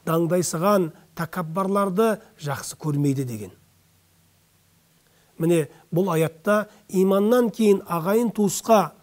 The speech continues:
жақындарға жақсылық жасаудың игілікті іс екендігін аңғарамыз. Тіпті аятта туысқан бауырларға қарайласу реттік жағынан жетімдерден,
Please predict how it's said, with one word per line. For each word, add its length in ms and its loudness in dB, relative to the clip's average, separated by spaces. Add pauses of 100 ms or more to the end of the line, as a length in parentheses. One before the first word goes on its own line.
(300)
жақындарға 840 0 (260)
жақсылық 500 -4
жасаудың 600 0 (340)
игілікті 640 0
іс 220 -4
екендігін 480 -2 (260)
аңғарамыз. 760 -8 (920)
Тіпті 360 4 (800)
аятта 640 2 (100)
туысқан 440 -2
бауырларға 680 0 (140)
қарайласу 680 -2 (220)
реттік 440 4
жағынан 460 0 (380)
жетімдерден, 920 4